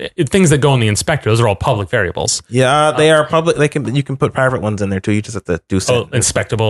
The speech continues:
Speaker 1: or something.
Speaker 2: Yep,
Speaker 1: Yeah.
Speaker 2: yep.
Speaker 1: Um, uh, but for private variables that are just
Speaker 2: Uh-huh.
Speaker 1: inside of a class or inside of a script,
Speaker 2: Yeah.
Speaker 1: um, do you do any special notation for that?
Speaker 2: I do not. I normally just would, uh, label them the same way I would if I was gonna put them in the inspector.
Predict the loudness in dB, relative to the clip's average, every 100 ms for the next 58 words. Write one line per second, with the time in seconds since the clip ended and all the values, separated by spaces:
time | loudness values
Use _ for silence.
0 | 2 0 2 0 2 -2 -4 -10 -20 -8
1 | -2 0 0 0 -4 -2 0 0 0 0
2 | 2 2 2 0 0 0 0 0 0 0
3 | 2 2 0 2 2 2 0 -4 -2 -2
4 | -2 -2 -2 -2 -2 -2 0 0 0 0
5 | 0 0 -2 -2 2 2 4 4 2 0
6 | 2 2 2 2 2 2 0 0 -2 -4
7 | -10 -20 -16 -4 -2 0 0 -2 -8 -12
8 | -2 0 2 2 2 -2 -4 _ _ 0
9 | 0 _ -2 0 2 0 -2 -2 0 2
10 | 0 0 0 0 2 2 2 2 0 -2
11 | -2 0 0 0 -2 -4 -8 -8 -6 -6
12 | -4 -8 -8 -16